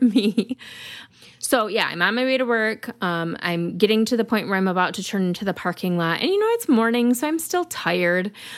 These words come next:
you know, shaking the cobwebs out, whatever. But all of a sudden, I just realized that there's this car directly in front of me, and it's not moving, and I'm gonna hit it. And I had about a split second. I was like, "Oh, fuck, I'm gonna hit her. There's no way I can stop."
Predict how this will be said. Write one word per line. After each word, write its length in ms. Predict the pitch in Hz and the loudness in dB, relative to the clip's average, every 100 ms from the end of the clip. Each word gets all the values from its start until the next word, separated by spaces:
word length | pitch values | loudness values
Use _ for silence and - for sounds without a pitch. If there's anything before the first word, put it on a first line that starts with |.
| - | -4
you 120 | 208 | -2
know, 140 | 175 | 0
shaking 400 | 185 - 196 220 | -2 -2 0 2
the 60 | 196 | 0
cobwebs 500 | - 180 175 180 180 | 2 0 0 -4 -2
out, 180 | 165 - | -2 -2
whatever. 460 | 180 175 170 165 | 0 0 0 -2
But 260 | 160 190 - | -2 -4 -2
all 260 | 180 180 196 | 0 2 0
of 160 | 185 | -2
a 40 | 185 | -6
sudden, 560 | - 226 247 233 220 220 | -2 0 2 2 0 0
I 140 | 165 165 | -4 -4
just 320 | 170 165 - | -4 -6 -2
realized 440 | 190 220 185 180 | 0 2 2 0
that 160 | 175 - | -4 -4
there's 320 | 165 165 156 | -2 -2 -4
this 220 | 170 - | -6 -8
car 640 | - - 285 294 190 175 170 180 | -10 -2 -2 0 -2 -4 -8 -8
directly 880 | 180 160 156 170 220 _ 226 214 | -6 -4 -2 -2 -2 _ -2 -2
in 140 | 185 180 | -2 -4
front 300 | - 233 247 | -2 0 0
of 120 | 208 | 2
me, 380 | 196 170 165 170 - - - - | 2 2 -2 -6 -12 -20 -14 -2
and 160 | 190 | 0
it's 200 | 180 - | 0 0
not 340 | 190 175 180 190 | 2 2 2 0
moving, 520 | 202 208 196 175 170 | 0 0 -2 -2 -4
and 160 | 170 | -4
I'm 160 | 165 170 | -2 -2
gonna 220 | 165 165 | -2 -2
hit 260 | 160 - 156 | -4 -6 -6
it. 260 | - - - - - - | -8 -14 -20 -20 -20 -8
And 120 | - | -2
I 100 | 190 | -2
had 340 | 175 185 180 185 | -2 -4 -4 -2
about 420 | 196 175 170 - | -2 -2 -2 -6
a 200 | 165 160 | -8 -6
split 400 | 160 - - 214 | -6 -8 -4 -4
second. 520 | - - 196 185 165 - | -2 -2 -2 -2 -6 -6
I 120 | 170 | -8
was 160 | 175 180 | -6 -6
like, 120 | 170 | -6
"Oh, 160 | - 180 | -2 -2
fuck, 440 | - - 185 - | -4 0 0 0
I'm 160 | - 190 | -4 -4
gonna 240 | 180 165 | -2 -2
hit 200 | 160 185 | -2 -2
her. 120 | 165 160 | -2 -2
There's 300 | 156 156 175 | -4 -4 -4
no 200 | 156 160 | -2 -2
way 200 | 185 208 | -2 -2
I 120 | 233 | -2
can 180 | 262 254 | -2 -2
stop." 520 | - 294 233 190 | 0 0 2 -2